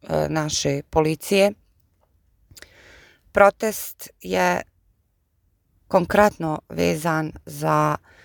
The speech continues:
zagađenje naših voda i za opasnost od zagađenja teškim metalima koja prijeti našoj Bukovici i Trstionci. Mi već godinu dana upozoravamo na takvo jedno zagađenje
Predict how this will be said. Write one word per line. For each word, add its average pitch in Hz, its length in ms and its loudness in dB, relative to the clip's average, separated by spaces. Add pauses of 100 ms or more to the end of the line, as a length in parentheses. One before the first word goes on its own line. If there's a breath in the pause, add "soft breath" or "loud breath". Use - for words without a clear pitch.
(600 soft breath)
zagađenje 190 680 4
naših 165 420 -2
voda 156 580 0 (300)
i 160 460 -2
za 156 400 2
opasnost 160 760 -2
od 165 80 -2
zagađenja 160 640 0
teškim 170 480 -2
metalima 156 580 2
koja 156 260 -2
prijeti 170 380 -4
našoj 151 340 -2
Bukovici 185 680 2 (960 soft breath)
i 185 160 0
Trstionci. 165 920 0
Mi 175 240 0
već 170 360 2
godinu 160 480 4
dana 170 360 0
upozoravamo 143 1000 -2 (840 soft breath)
na 160 540 4
takvo 175 340 0
jedno 165 320 2
zagađenje 165 800 -2